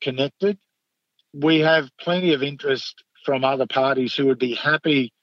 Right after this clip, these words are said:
to either develop a facility or modify a facility to conduct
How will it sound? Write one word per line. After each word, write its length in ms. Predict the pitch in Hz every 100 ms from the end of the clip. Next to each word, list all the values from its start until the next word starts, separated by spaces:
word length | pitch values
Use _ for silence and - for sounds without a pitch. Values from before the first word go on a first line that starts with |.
| _ _ _ -
to 340 | 139 135 131 135
either 240 | 135 127
develop 500 | 120 120 143 151 143
a 80 | 143
facility 880 | 139 - 147 135 135 139 131 123 - _ _
or 200 | - 127
modify 540 | 127 143 139 143 131
a 60 | 127
facility 800 | 127 113 135 127 120 131 123 110 _ _ _ _
to 140 | - 135
conduct 580 | - 123 135 135 -